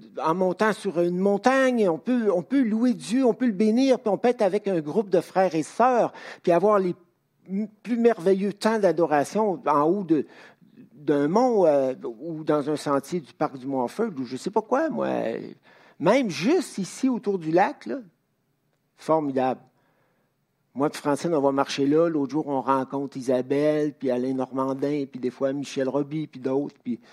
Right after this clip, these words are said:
puis des fois, on a mar-, on marchait avec Robin, puis Elisa, puis, puis, puis on a eu des bons temps ensemble, des temps incroyables de communion fraternelle. Donc, euh, dernière, dernière chose,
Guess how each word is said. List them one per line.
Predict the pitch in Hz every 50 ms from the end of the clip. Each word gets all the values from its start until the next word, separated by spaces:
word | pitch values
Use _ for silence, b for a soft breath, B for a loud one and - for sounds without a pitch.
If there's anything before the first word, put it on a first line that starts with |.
| B B B B B B B B _ _ _ _ _ _ _ _ _ _ _ _ _ _
puis | - -
des | - 127
fois, | - 147 139
on | 135
a | 135
mar-, | 135 139 127 - - 107 117
on |
marchait | 135 135 139 127 - - 151 143
avec | 143 135 143 -
Robin, | - - 143 139 127 143 147 147 151 156 160 151 -
puis | - 139 143 139 139 139
Elisa, | 147 156 160 156 127 135 156 156 151 151 143 -
puis, | - 139 139 131 123 B B B B B B B B _ _
puis, | - - _
puis | _ - 113
on | 113 123
a | 143
eu | 160
des | 160 160 156
bons | 143 165 170 180 185
temps | - 233 240 240 226 202
ensemble, | 165 156 - - 202 196 190 170 135
des | 127 135 131
temps | - - 180 175 - -
incroyables | 139 170 175 - _ 165 165 175 190 190 160 147
de | 135
communion | - - 139 135 135 135 139 143
fraternelle. | 135 - 123 123 123 - 127 - 165 208 240 220 - - - - - -
Donc, | - 135 143 131 - -
euh, | 143 135 131 139 135 135 135 127 - _ B B B B B B B B B B B B B B _ _ _ _ _ _ _ _ _ _ _ _ _ _ _ _ _ -
dernière, | 147 202 220 214 233 233 226 226 202 - - -
dernière | - 185 180 180 185 180 170 - -
chose, | - - 170 185 185 180 175 139 139